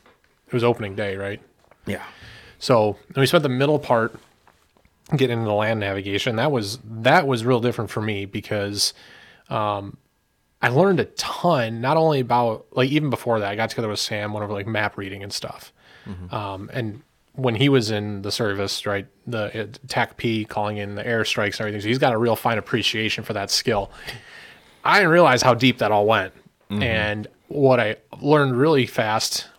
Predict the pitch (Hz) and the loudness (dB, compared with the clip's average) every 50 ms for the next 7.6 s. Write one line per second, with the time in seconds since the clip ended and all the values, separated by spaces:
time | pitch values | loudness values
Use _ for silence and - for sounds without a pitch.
0 | _ - 123 117 - - 117 107 104 113 135 127 - - 101 101 104 101 - - | _ -6 -4 -4 -2 -4 -2 0 2 2 2 2 2 0 -2 -2 -2 -4 -6 -8
1 | - 113 110 104 104 104 101 104 107 101 101 107 - - - - - - - - | -8 -4 -2 -2 -2 -2 -4 -2 -2 0 0 -2 -4 -8 -20 -20 -20 -20 -20 -20
2 | - _ - - 117 113 107 107 101 101 104 - - - _ _ - 131 120 104 | -20 _ -8 -4 -2 -2 -2 -2 -4 -4 -6 -10 -14 -16 _ _ -6 -4 -4 -2
3 | 98 107 117 151 190 202 202 202 - _ _ _ _ _ _ _ _ _ _ - | 0 2 4 6 6 4 4 2 -8 _ _ _ _ _ _ _ _ _ _ -12
4 | - - 139 117 - 143 - 151 131 - - 127 123 120 120 117 117 110 107 - | -4 -2 -2 2 2 2 2 2 0 0 0 -2 -2 -2 -2 -2 -4 -4 -4 -6
5 | - - - 131 123 123 120 113 117 127 135 139 135 127 123 113 107 98 - 120 | -8 -6 -4 -2 2 4 6 6 6 6 4 2 2 2 0 0 0 0 0 0
6 | 120 135 156 156 160 - - 113 120 117 - - 123 143 139 127 120 113 113 113 | 0 0 0 0 0 0 -2 -4 -4 -4 -2 0 2 2 2 2 2 2 2 0
7 | 113 107 113 110 101 - 113 104 101 98 101 | 0 2 0 0 0 0 0 0 -2 -2 -6